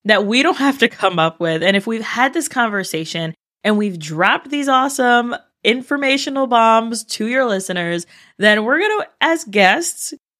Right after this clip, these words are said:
we're gonna wanna share that. It makes it so much easier for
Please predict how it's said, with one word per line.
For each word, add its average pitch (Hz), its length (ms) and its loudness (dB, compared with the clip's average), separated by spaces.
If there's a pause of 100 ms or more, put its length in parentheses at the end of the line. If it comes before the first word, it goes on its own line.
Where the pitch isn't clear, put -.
(120)
we're 294 180 -2
gonna 466 140 -2
wanna 466 240 0
share 403 280 0
that. 180 240 2
It 214 120 -2
makes 220 300 -4
it 240 120 -12
so 240 200 4
much 240 220 -2
easier 175 480 0
for 165 420 -4